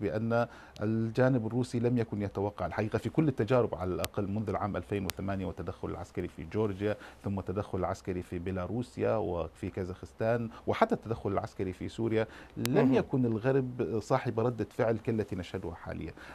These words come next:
Speaker 1: هنالك عدة عوامل اسمح لي بالإشارة إليها. العامل الأول، هنالك وحدة في المواقف الغربية. لطالما لعب الرئيس الروسي فلاديمير بوتين على التباينات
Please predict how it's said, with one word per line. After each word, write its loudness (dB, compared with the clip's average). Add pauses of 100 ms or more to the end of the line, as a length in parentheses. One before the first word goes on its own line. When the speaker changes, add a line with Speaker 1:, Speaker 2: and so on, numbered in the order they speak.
Speaker 1:
هنالك 6
عدة 4
عوامل 2
اسمح -6
لي -4
بالإشارة 0
إليها. -4 (280)
العامل 4
الأول، 0
هنالك -2
وحدة 0
في -4
المواقف -4
الغربية. -4
لطالما 2
لعب 0 (240)
الرئيس 0
الروسي -4
فلاديمير -4
بوتين -2
على 0
التباينات 0